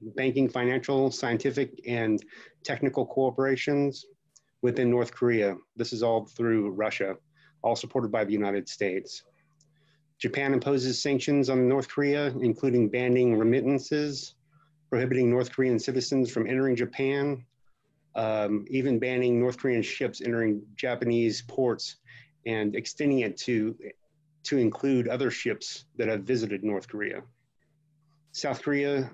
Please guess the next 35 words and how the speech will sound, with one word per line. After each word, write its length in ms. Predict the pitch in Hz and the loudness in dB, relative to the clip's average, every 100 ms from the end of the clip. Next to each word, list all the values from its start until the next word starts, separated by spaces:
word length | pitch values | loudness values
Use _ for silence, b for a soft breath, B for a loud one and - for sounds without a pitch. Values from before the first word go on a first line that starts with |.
| - | -6
has 180 | 123 107 | -4 -2
banned 300 | 135 131 127 | -2 0 2
North 180 | 131 - | 0 -2
Korea 220 | 139 120 | -2 0
ships 260 | - 139 | -2 -6
from 220 | - 123 107 | -2 0 0
South 340 | 139 123 - | -2 -6 -4
Korean 380 | 135 131 120 - _ - | 0 2 0 -4 _ -8
ter-, 140 | 131 | -6
territorial 720 | 127 - - 131 135 127 113 | -6 -8 -4 -2 0 0 2
waters, 640 | 101 117 131 160 143 - - - _ _ _ _ 120 | 0 0 0 -2 -4 -12 -20 -20 _ _ _ _ -6
uh, 120 | 107 | -6
suspending 720 | 110 - 139 131 131 131 127 _ _ _ _ _ _ _ _ _ _ _ - | -6 -4 2 4 4 2 -2 _ _ _ _ _ _ _ _ _ _ _ -10
trade, 360 | 147 139 143 | -4 0 0
inter 200 | 147 139 | 2 0
trade 300 | - 139 139 | 0 -2 0
within 320 | 139 139 127 | -2 0 2
the 80 | 120 | 2
Korean 380 | 120 135 139 131 | 0 0 2 0
Peninsula, 600 | 135 139 - 165 170 156 _ _ _ _ _ _ - | 0 0 0 -2 -2 -4 _ _ _ _ _ _ -6
um, 440 | 120 120 113 110 117 | -2 0 0 0 -2
ex-, 140 | 127 | -4
with 180 | 123 135 | -2 -2
the 80 | 139 | 0
exception 540 | 127 - 123 - 120 | -2 -2 -4 0 0
of 140 | 117 104 | 0 -2
the 80 | 101 | -4
Kaesong 500 | 127 120 123 117 113 | -2 -2 0 0 0
Industrial 480 | 113 110 - 131 | -2 -4 -2 0
Zone, 400 | 127 143 143 131 - - b b b | 0 0 -2 -4 -8 -20 b b b
and 160 | 113 120 | 0 0
that 120 | 110 | 0
was 140 | 113 | 0
later 260 | 117 110 104 | -2 -2 -2
closed, 560 | - 110 95 95 - | -2 -2 -2 -6 -12